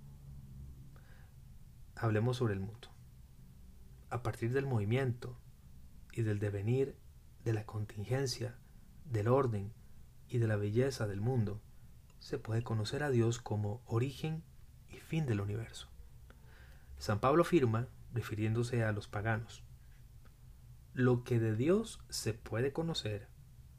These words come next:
está en ellos manifiesto". Dios se lo manifestó,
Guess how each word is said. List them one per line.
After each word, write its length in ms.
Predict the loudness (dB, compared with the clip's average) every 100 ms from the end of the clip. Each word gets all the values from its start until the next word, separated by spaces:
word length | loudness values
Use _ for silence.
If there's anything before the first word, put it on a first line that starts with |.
| -20 -8
está 720 | -2 -2 -2 0 0 0 -2 -6
en 340 | -6 0 2 2
ellos 340 | 2 0 0
manifiesto". 600 | -2 0 2 2 0 -12 -18 -18 -20 -18 -18 -18 -18 -18 -18 -10 0
Dios 220 | 4 4
se 80 | 2
lo 80 | 2
manifestó, 580 | 0 0 -2 0 -2